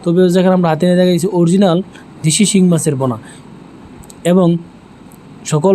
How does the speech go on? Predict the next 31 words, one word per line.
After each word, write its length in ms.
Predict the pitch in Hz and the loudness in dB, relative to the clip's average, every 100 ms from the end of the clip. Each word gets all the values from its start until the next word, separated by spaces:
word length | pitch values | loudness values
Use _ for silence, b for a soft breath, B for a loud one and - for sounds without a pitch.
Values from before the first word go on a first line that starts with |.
| 180 | 0
প্রকার 220 | 185 185 185 | 0 2 0
মাছের 200 | 165 165 | 0 0
রেণু 140 | 170 175 | 2 2
ও 20 | 160 | 0
চারাপোনা 320 | 160 156 151 143 | 0 0 -2 0
পাওয়া 140 | 143 139 | 0 0
যায়। 140 | 196 185 | 0 -2
আপনি 200 | 147 165 156 | -2 0 0
মাছ 100 | 143 139 | -2 -4
চাষ 100 | 156 | -6
করতে 160 | 165 151 151 | -6 -4 -2
আগ্রহী 220 | 156 147 | -2 -2
থাকলে 140 | 147 151 | -2 -2
আমাদের 160 | 143 135 | -4 -4
ঠিকানা 200 | 147 143 147 | -4 -2 -2
যোগাযোগ 200 | 147 147 | -2 -2
করতে 140 | 143 147 | -4 -4
পারেন। 120 | 147 | -2
আমাদের 160 | 143 151 151 | -2 0 0
দেশি 140 | 156 160 | -2 -2
শিং, 160 | 180 180 185 B B B 165 | 0 0 -2 B B B -4
দেশি 200 | 170 180 | 0 2
মাগুর, 320 | 175 170 160 160 B B | 2 2 2 0 B B
পাবদা, 360 | 175 170 170 165 165 - - | -2 0 0 0 -2 -8 -2
গুলশা, 360 | 170 185 - 175 175 175 | 0 2 2 -2 -2 -2
আয়ের, 220 | 185 175 175 | 0 0 0
চিতল, 340 | 185 180 180 185 185 B B - | -2 0 2 2 -2 B B -4
ভিয়েতনামি 360 | 175 180 190 190 208 | 0 2 2 2 2
কই, 140 | 226 226 | 4 4
মনোসেক্স 340 | 208 190 156 - | 4 0 -4 -4
তেলাপিয়া 360 | 147 127 120 | -2 -2 -6